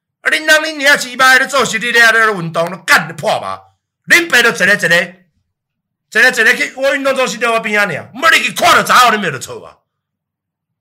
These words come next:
看到看你们，你结婚了没？“我结婚了。”不守妇道，贱女人，下三滥，贱女人，运什么动啊？啊，那啥，一个小时五十块呢，恁人规家咧外口做事，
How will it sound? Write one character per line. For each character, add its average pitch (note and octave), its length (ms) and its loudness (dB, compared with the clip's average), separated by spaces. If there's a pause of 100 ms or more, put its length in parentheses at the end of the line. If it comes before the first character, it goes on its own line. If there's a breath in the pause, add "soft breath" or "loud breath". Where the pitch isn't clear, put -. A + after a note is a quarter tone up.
看 E4+ 220 2
到 A3 60 2
看 C4 200 0
你 G3+ 40 -8
们， F3 120 -6
你 D#4 100 0
结 A#3+ 140 0
婚 A3 160 -2
了 F#3 140 2
没 B2+ 100 -8 (640)
？“我 C4 160 -6
结 B3+ 180 -6
婚 C#4 240 -10
了。” A3 360 -8 (340)
不 G#4+ 80 -2
守 G#3 260 0
妇 B3+ 160 -8
道， G#3 160 2
贱 F4 300 0
女 C#3+ 140 -6
人， A2+ 380 -10
下 C4+ 280 2
三 A3 220 0
滥， F3 260 0
贱 D4 240 0
女 C3+ 100 -8
人， G#2+ 280 -14 (1500)
运 F4+ 140 2
什 G3+ 100 -6
么 F3+ 100 -10
动 E3 240 -2
啊？ D#2 160 -20 (1120)
啊， - 60 -6
那 A3+ 120 2
啥， D3 260 -2
一 E4 80 -2
个 D4+ 80 0
小 - 160 0
时 G#3+ 160 -6
五 G3+ 100 -8
十 F#3+ 120 -8
块 F#3 220 0
呢， G#2 100 -12 (260 soft breath)
恁 D4+ 160 -4
人 D4+ 160 2
规 C4 100 -6
家 C4 120 2
咧 C4+ 80 2
外 F#3+ 120 -2
口 A3 120 2
做 A3 160 -2
事， D3 180 -8